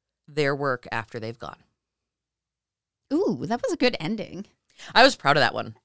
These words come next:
Speaker 2: Oh,
Speaker 1: I was,
Speaker 2: it was
Speaker 1: I was
Speaker 2: so
Speaker 1: proud
Speaker 2: good.
Speaker 1: of that
Speaker 2: It
Speaker 1: one.
Speaker 2: was so good.
Speaker 1: <laughs> So that is the Anguished Man painting.
Speaker 2: Okay.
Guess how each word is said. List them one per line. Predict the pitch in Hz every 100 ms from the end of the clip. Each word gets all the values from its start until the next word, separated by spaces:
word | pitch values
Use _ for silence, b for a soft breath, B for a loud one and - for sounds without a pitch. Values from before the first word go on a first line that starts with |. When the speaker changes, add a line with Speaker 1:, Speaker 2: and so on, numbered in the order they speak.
| _
Speaker 2:
Oh, | 220
Speaker 1:
I | 202
was, | 196
Speaker 2:
it | 165
was | 147
Speaker 1:
I |
was | -
Speaker 2:
so | 226
Speaker 1:
proud | 190
Speaker 2:
good. | 165
Speaker 1:
of |
that | 135
Speaker 2:
It | 214 240 - 214 - 165 370 359 392
Speaker 1:
one. |
Speaker 2:
was | 381 392 415 - 494 - -
so | -
good. | - -
Speaker 1:
<laughs> | _ _ B B B B
So | - - 220 139 -
that | 147 165 233 294 -
is | 127 90 - 170 - - _ _ _ _ _ _ _ _ _ _ _ -
the | 170
Anguished | 170 185 208 240 - 170
Man | 151 107 101
painting. | 95 90 64 - - _ _ _ _ _ _ _ _ _ _ _ _ _ _ _
Speaker 2:
Okay. | 180 180 156